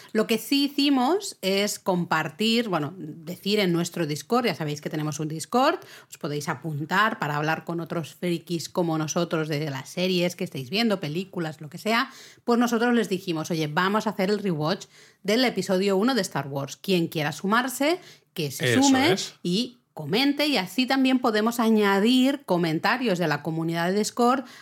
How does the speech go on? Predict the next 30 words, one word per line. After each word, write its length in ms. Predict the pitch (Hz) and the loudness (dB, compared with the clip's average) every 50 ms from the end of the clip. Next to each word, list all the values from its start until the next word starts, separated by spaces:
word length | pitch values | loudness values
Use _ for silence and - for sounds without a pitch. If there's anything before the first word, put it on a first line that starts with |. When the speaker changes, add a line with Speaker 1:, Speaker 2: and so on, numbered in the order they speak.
| - - | -8 -4
Speaker 1:
al 200 | 190 196 190 - | -2 -2 -2 -2
propio, 800 | 190 175 156 - 196 196 196 202 190 185 175 165 156 151 151 151 | -2 -4 -2 0 0 2 4 4 4 4 4 4 2 0 0 0
a, 280 | 190 175 147 143 139 202 | 0 0 0 0 0 0
al 100 | 190 165 | 0 0
propio 420 | 180 185 - 202 202 208 202 185 | 0 0 2 2 4 4 4 2
Donut, 460 | 151 147 131 131 135 180 254 254 - | 2 0 -2 -2 -2 -2 -2 -2 -2
¿no? 120 | 180 170 - | -2 0 0
Un 120 | 359 302 | 0 -2
poquito, 320 | - - - 180 - 220 220 | -4 -4 -6 -2 0 2 2
hablando 260 | 196 185 180 196 233 | 4 4 2 4 4
un 80 | 240 | 2
poquito 300 | 240 208 - - 175 202 | 2 0 -4 -2 -2 -2
de 100 | 151 120 | -2 -2
todo. 240 | 120 - 120 123 - | -4 -6 -6 0 4
Speaker 2:
Sobre 200 | 156 170 156 151 | 4 6 6 6
todo 260 | 151 208 220 247 240 | 4 4 4 4 4
porque 260 | - - 147 - 151 143 | 2 0 2 2 2 2
yo 140 | 156 151 | 2 2
creo 300 | 156 175 170 175 185 185 | 2 2 4 4 4 4
que 420 | 185 170 131 135 139 139 135 143 135 | 4 4 4 4 4 2 2 0 0
en 160 | 123 120 117 | 0 0 0
cosas 260 | 131 139 - 196 - | 0 0 0 0 0
que 140 | - 175 160 | 2 0 0
son 220 | - - 156 147 | 0 2 2 2
ya 280 | 143 143 143 143 139 135 | 4 4 4 2 2 2
antiguas 720 | 131 123 123 117 - - 135 143 147 135 123 135 156 151 | 2 2 2 2 2 0 -2 0 2 2 2 2 2 0
merece 400 | 151 127 120 110 113 110 - 143 | 0 0 0 0 0 0 0 0
la 160 | 135 117 104 - | 0 0 0 0
pena 380 | 110 107 117 113 107 104 98 | -2 0 0 0 0 -2 -2
que, 640 | - 123 117 117 113 110 110 113 117 123 110 113 135 | -4 -2 -2 -2 -2 -2 -2 -4 -4 -6 -8 -12 -14